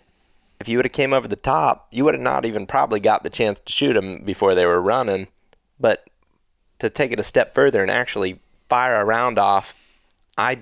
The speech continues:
pull off the tree that I was using for cover and I sit down and I'm scrambling around reloading. They still didn't see me. And they were just standing right up above. They ran a little bit, and when he went down in the ditch, they just kinda stood there and looked around like, "What the heck just happened?"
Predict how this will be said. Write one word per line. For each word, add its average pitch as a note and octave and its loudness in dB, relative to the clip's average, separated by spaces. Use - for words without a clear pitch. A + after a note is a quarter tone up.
pull C3 2
off B2 2
the - -6
tree B2 0
that G#2 4
I F#2 2
was G2 -4
using G#2+ -6
for G#2+ -4
cover A2+ 0
and G#2 0
I G#2 -2
sit - -2
down A#2 2
and A2+ 0
I'm G2+ -4
scrambling A2 -2
around G#2+ -2
reloading. G#2+ 0
They A#2 0
still - 0
didn't - -6
see - -10
me. - -14
And A#2+ -2
they C3 4
were B2 2
just B2 -2
standing C3+ 0
right A#2+ 2
up A#2 0
above. A2 2
They G#2 2
ran D3 4
a D3 4
little D3 2
bit, D3 4
and G#2 0
when G#2+ 0
he D3+ -2
went C#3+ 2
down A#2+ 0
in G#2+ -4
the G2 -6
ditch, B2 2
they A2+ 0
just A#2 -6
kinda B2 -2
stood B2+ -2
there A#2 2
and G#2+ -4
looked A#2 -4
around A#2 0
like, - -6
"What B2 0
the A2+ -4
heck A#2 -4
just - -12
happened?" B2 -2